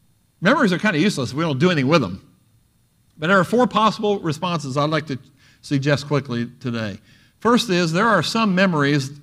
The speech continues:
to learn from. Some memories to learn from. First Corinthians ten is a fascinating account. It's really negative. <laughs>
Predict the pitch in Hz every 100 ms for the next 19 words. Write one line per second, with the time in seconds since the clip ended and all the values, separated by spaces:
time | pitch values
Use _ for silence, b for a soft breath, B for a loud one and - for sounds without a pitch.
0 | - 156 135 170 156 143 151 120 101 92
1 | 92 _ _ _ _ _ - 202 196 214
2 | 226 165 156 151 185 151 165 175 175 147
3 | - 135 113 98 95 b b b - 220
4 | - 220 202 196 151 - - 180 160 139
5 | 127 123 170 - 170 147 151 135 120 123
6 | 131 113 135 127 135 180 147 127 - -
7 | 120 143 120 107 123 -